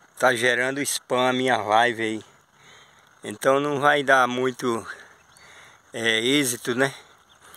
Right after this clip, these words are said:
pro canal, né? Eu vou dar um tempo aí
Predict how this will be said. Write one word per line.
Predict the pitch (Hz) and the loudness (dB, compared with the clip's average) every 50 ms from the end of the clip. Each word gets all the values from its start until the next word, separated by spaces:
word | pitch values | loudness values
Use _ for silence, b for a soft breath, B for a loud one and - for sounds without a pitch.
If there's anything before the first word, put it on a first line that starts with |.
| B B B _ | B B B _
pro | - 127 123 | -12 -12 -10
canal, | - - 131 131 117 110 107 107 104 107 | -4 -2 -2 0 0 2 2 2 2 2
né? | 107 113 113 110 - - _ _ _ B B B B B B B B B B B - | 2 -2 -4 -6 -10 -16 _ _ _ B B B B B B B B B B B -12
Eu | - 117 113 | -10 -8 -6
vou | 110 123 127 | -2 -2 0
dar | 120 117 135 | 2 2 2
um | 147 160 165 165 | 2 0 -2 -8
tempo | - - 131 135 139 135 120 - 139 | -4 0 0 2 2 0 -2 0 0
aí | 123 120 123 127 139 139 127 | 2 2 2 0 -2 -4 -8